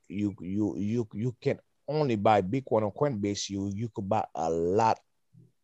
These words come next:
of the cryptocurrency, um, as opposed to, um,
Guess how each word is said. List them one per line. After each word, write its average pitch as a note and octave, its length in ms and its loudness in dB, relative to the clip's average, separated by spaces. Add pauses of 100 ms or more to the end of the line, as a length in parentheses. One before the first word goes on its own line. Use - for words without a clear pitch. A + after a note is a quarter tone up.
(120)
of A2+ 160 4
the G#2+ 160 4 (520)
cryptocurrency, B2 720 0 (420)
um, F#2+ 260 0
as F#2+ 180 0
opposed G#2+ 480 0
to, G2 280 2
um, F#2 380 4